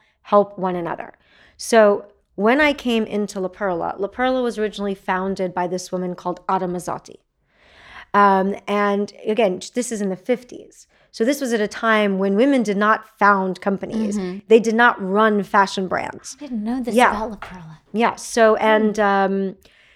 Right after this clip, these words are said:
Speaker 1: she was one of the few women of her day that ran a full-fledged fashion house. And from the time that she passed away until the time I came on board,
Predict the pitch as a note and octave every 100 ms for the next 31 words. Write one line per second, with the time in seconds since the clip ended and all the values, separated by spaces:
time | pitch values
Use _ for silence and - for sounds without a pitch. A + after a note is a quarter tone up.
0 | _ - - - E4+ C#4+ G3+ A3 G3+ G3
1 | - - A3 D4+ D#4 A#3 C#4 G#3+ G3 -
2 | A3 - G#3 G3+ A3 B3+ F#3 F3 E3+ -
3 | F#3+ G3+ C4 F#3 F3+ F3+ - G3+ - _
4 | G#3+ G3+ G#3 G#3+ - _ - F3+ E3 -
5 | - C#4+ D4+ D4+ F#3 - - - - _
6 | - - - - A#3 A3+ A3 A3 - _
7 | _ _ - D4 G4 G4+ - C#4+ C#4+ C4
8 | G#3+ G#3+ - - B3 B3 A#3+ - _ -
9 | - G3+ G3 - G3+ G3 C4 G3+ F3+ F3+
10 | - _ - G#3 G3 D4 D#4 D#4 A#3+ -
11 | G#3 G#3+ - - G3+ F#3 E3+ F3 E3+ A#3
12 | F#3 - -